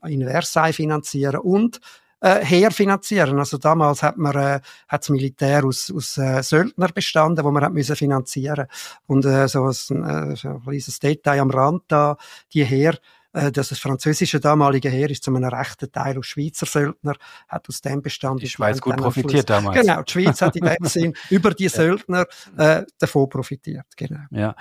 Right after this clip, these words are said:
Speaker 2: also, äh, Trump, ein, ein kleiner oder großer, äh, Sonnenkönig, kann man das so sagen?
Speaker 1: Ja, genau. Also von der Überlegung her geht's so. Ich meine, nicht nur in dem, ich meine, das war der Absolutismus gsi. Von dort kann man auch noch, äh, von der, vom politischen Stil her vergleichen.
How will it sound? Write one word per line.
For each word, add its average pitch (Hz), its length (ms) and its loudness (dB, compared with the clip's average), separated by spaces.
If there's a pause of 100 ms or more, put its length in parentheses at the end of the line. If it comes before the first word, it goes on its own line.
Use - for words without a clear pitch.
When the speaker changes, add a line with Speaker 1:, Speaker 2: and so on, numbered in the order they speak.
(180)
Speaker 2:
also, 123 320 2
äh, 131 460 -2
Trump, 151 340 2
ein, 131 280 0
ein 123 140 -2
kleiner 135 340 2
oder 131 140 4
großer, 147 680 -2
äh, 143 40 -10
Sonnenkönig, 135 540 0
kann 117 120 -4
man 120 120 -2
das 123 100 -2
so 135 120 -6
sagen? 160 240 -6 (120)
Speaker 1:
Ja, 175 260 4 (140)
genau. 156 380 4
Also 143 180 -4
von 156 140 0
der 151 100 2
Überlegung 151 500 0
her 151 280 0 (400)
geht's 190 260 2
so. 202 220 2
Ich 147 100 0
meine, 151 240 4
nicht 165 160 0
nur 156 140 2
in 147 80 -4
dem, 147 200 0
ich 151 120 -2
meine, 139 140 0
das 127 140 -8
war 143 60 0
der 139 60 4
Absolutismus 156 840 -2
gsi. 196 220 -4
Von 165 140 -4
dort 165 180 -4
kann 160 240 2
man 151 180 4
auch 147 100 6
noch, 151 280 4 (320)
äh, 151 180 -2
von 156 120 -4
der, 135 180 -8
vom 151 180 -2
politischen 156 540 -2
Stil 160 400 -4
her 160 160 2
vergleichen. 143 600 -4